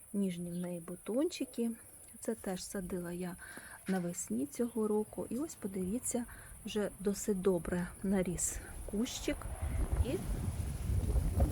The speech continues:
ось знову здійнявся вітер, не дає показати. Зар-, ой, дивіться, яка вона гарненька всередині.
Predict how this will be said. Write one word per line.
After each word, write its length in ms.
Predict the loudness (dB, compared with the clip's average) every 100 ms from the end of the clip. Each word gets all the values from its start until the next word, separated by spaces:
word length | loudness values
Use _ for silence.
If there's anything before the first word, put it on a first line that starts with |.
| 6 6 6 6 6 6 4 2 2 0 0 0
ось 140 | 0
знову 400 | 2 2 2 0 -2 -2
здійнявся 720 | 0 2 2 0 -2 0 0
вітер, 420 | 0 6 6 6 0 -2 -2 0
не 160 | 2 2
дає 480 | 4 4 4 4 2 -2 -4 -6 -8 -6 -4 -2 -2
показати. 840 | 0 2 2 4 4 4 4 4 2 -2 -2 -2
Зар-, 220 | -4 -2 0
ой, 180 | 0 0 0
дивіться, 380 | 0 0 -2 -2
яка 200 | 0 0
вона 180 | 0 -2
гарненька 580 | -2 -4 -4 -4 -6
всередині. 720 | -8 -2 0 0 -4 -4 -4